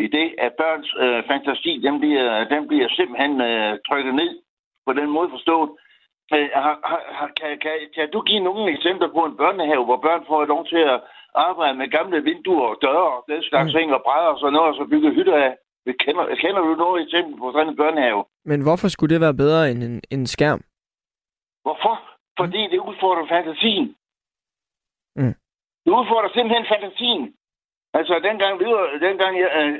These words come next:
Speaker 1: at jeg var barn der, der, der, der legede vi udenfor. Og i vores have der, der, der, der fik vi lov til at, vi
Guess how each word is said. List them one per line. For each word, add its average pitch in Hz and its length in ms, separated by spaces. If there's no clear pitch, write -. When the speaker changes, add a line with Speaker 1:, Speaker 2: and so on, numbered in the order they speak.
Speaker 1:
at 147 140
jeg 180 140
var 185 160
barn 160 240
der, 147 120
der, 214 120
der, 185 100
der 202 160
legede 208 220
vi 180 140
udenfor. 214 320
Og 165 80
i 156 120
vores 170 280
have 214 220
der, 156 180
der, 160 360
der, 180 100
der 180 140
fik 190 160
vi 170 60
lov 180 200
til 185 120
at, 147 200
vi 185 60